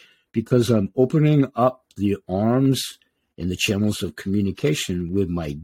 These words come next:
guests on the podcast show as they come, working on the subjects we've talked about at Mentor Moments many times this year. Joint marketing, collaborative marketing, reciprocal marketing. Please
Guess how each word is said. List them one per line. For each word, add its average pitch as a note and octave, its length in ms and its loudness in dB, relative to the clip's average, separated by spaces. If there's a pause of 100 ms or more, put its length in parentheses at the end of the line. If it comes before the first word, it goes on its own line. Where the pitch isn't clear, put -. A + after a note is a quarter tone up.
guests D#3 600 0
on A2 160 2
the G#2+ 80 2
podcast A2+ 480 -2
show G2 480 -4
as F#2+ 240 -6
they F2 200 -6
come, E2+ 360 -6 (640)
working B2 380 2
on C3+ 120 4
the C3 60 2
subjects B2 520 -2
we've G#2+ 240 0
talked F3+ 280 -4
about G2+ 300 -2
at F2+ 160 -4
Mentor F2 460 -4
Moments E2+ 560 -4
many A2 300 -4
times D2 520 -8
this - 280 -14
year. C#2 200 -6 (960)
Joint G#2+ 300 2
marketing, A2 500 0 (140)
collaborative G#2 580 0
marketing, G#2 640 -4 (680)
reciprocal E3 800 2
marketing. F2 500 -2
Please D#3 640 2